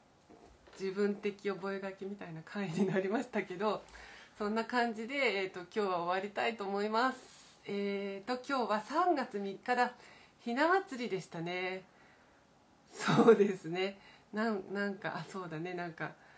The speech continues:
あ、今日なん、今日新月なのかな？なんか、ひな祭りで新月なのかな？なんかね、あの、新たにスタートっていうのがいいのかもしれませんけど。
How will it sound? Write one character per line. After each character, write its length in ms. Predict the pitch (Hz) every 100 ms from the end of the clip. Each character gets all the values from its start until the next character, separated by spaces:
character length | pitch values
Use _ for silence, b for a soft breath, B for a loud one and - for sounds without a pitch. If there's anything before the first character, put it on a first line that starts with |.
| B B B _ _ _ _ _ _ 196
あ、 40 | -
今 160 | 294 214
日 40 |
な 140 | 202 202
ん、 80 | - -
今 100 | 294
日 60 | -
新 280 | 294 285 190
月 200 | 156 -
な 60 | 143
の 80 | 139
か 140 | 151
な？ 140 | 175
な 140 | 185 170
ん 60 |
か、 220 | - - - _ _ _ _
ひ 60 | 190
な 160 | 185
祭 380 | 190 196 196 165
り 20 |
で 100 | 151
新 280 | 156 175 165
月 180 | 147 -
な 100 | 143
の 100 | 147
か 120 | 165
な？ 240 | 185 220 208
な 200 | 180 160
ん 40 |
か 100 | -
ね、 280 | 165 180 - B B B B
あ 120 | 156 156
の、 300 | 147 143 - -
新 240 | 202 196
た 160 | 196 160
に 140 | 156
ス 80 | -
タ 200 | - 202
ー 60 | 180
ト 140 | 151
っ 60 | 143 -
て 80 | 156
い 200 | 160 160
う 40 |
の 100 | 151
が 120 | 143 -
い 120 | 180
い 60 |
の 80 | 156
か 140 | 143 151
も 120 | 147
し 140 | -
れ 80 | 160
ま 120 | 170
せ 120 | 156 165
ん 100 | 147
け 80 | -
ど。 240 | 208 233